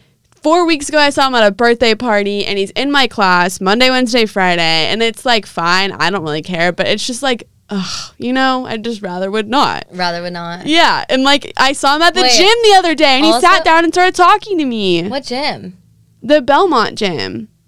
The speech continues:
Speaker 2: You went to the Belmont gym? Is that what you,
Speaker 1: No.
Speaker 2: where you went when you said you went and worked out?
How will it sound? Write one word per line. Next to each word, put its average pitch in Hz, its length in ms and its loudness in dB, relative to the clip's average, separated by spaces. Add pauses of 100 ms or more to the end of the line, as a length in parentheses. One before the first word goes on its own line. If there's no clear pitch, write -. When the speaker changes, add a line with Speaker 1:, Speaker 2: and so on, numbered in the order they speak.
Speaker 2:
You 311 140 -6
went 453 160 0
to 453 100 0
the 339 100 2
Belmont 220 640 -4
gym? 415 200 -6
Is 240 80 -4
that 254 120 4
what 330 120 -2
you, 269 80 -2
Speaker 1:
No. 285 440 2
Speaker 2:
where 254 120 0
you 269 160 -2
went 247 160 -2
when 269 100 -8
you 285 80 -6
said 294 180 -4
you 269 120 -6
went 254 140 0
and 247 100 -2
worked 233 200 -2
out? 202 400 0